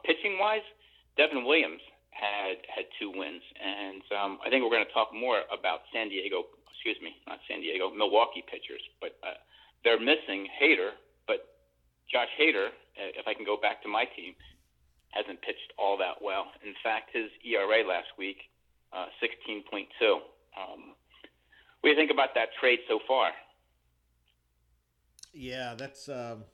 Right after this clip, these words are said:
Speaker 2: he's struggling out there.
Speaker 1: Yeah.
Speaker 2: Yeah.
Speaker 1: Um, uh, and, and Taylor Rogers hasn't pitched that well as we move into the Bearcats. His E R A for the week was twenty-one point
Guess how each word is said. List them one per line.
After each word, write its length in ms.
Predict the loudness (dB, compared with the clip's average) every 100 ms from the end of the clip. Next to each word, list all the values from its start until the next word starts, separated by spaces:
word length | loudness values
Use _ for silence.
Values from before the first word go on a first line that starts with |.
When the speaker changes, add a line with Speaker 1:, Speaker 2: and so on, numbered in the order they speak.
| _ _ _ _ _ -18
Speaker 2:
he's 200 | -16 -16
struggling 440 | -10 -10 -8 -14 -18
out 140 | -20
there. 220 | -20 -20 -20 _ _ _ _ _ _ _ _
Speaker 1:
Yeah. 180 | -10 -10 -12 -20 _ _ -20
Speaker 2:
Yeah. 320 | -20 -20 -20 -20 -14 0
Speaker 1:
Um, 440 | 4 4 2 -2 -16 -20 -20 -20 -20 _ _ _ -12
uh, 140 | -4 -4 -4 -6 -4
and, 240 | 0 0 0 -6
and 200 | -8 -8 -6
Taylor 280 | 4 4 6
Rogers 400 | 6 4 4 -4 -8 -12
hasn't 400 | -2 -2 -2 -12 -10 -2
pitched 320 | -2 -2 -2
that 220 | -2 0
well 300 | 0 2 0 -4
as 60 | -6
we 80 | -4
move 200 | -4 -4
into 140 | -4 -6
the 80 | -6
Bearcats. 500 | 0 2 2 -4 -6 -4 0
His 120 | 2
E 120 | 2 2
R 120 | 4
A 100 | 2 -2
for 60 | -4
the 80 | -4
week 240 | -4 -8 -8
was 260 | -2 0 -2 -8 -10
twenty-one 460 | -6 -6 -4 -6 -6 -8
point 180 | -12